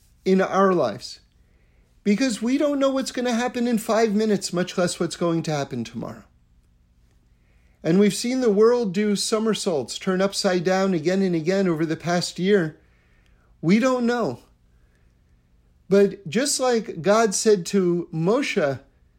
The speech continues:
"Come with me," God is saying the same thing to, to us every single day. You know, I, I actually, you know, believe that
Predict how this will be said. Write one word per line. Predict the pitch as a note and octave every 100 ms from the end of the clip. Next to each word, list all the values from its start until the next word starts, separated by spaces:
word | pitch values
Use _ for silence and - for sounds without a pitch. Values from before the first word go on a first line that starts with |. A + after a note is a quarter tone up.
| _ _ _ _
"Come | - A3+ A#3+
with | A#3+ G#3+
me," | G3+ A3+ F#3+ F3+ - _ _ _ _ _ _ -
God | G3 A3+
is | A#3 -
saying | A3+ G#3+
the | G#3
same | G3+ G3+ F#3+
thing | G3+ F#3+
to, | - F#3 E3+ - _ _ _ _ _ _ _ -
to | G3
us | F#3 D#3+ - - - _ _ - F3+
every | F3 F3
single | F#3 D#3+ C#3
day. | A#2 G2+ _ _ _ _ _ _ _ _ _ _ _ _ _
You | D#3 F3
know, | G3+ G3+ G3 - _ _
I, | - F3+ G3 - _ _ _ -
I | G3 G#3+ G#3+
actually, | A3 C#4+ - A#3 A3 G3 F3 - _
you | F3 G3
know, | F3
believe | D3 E3+ F#3+ A3 G3+
that | E3+ D#3 D3+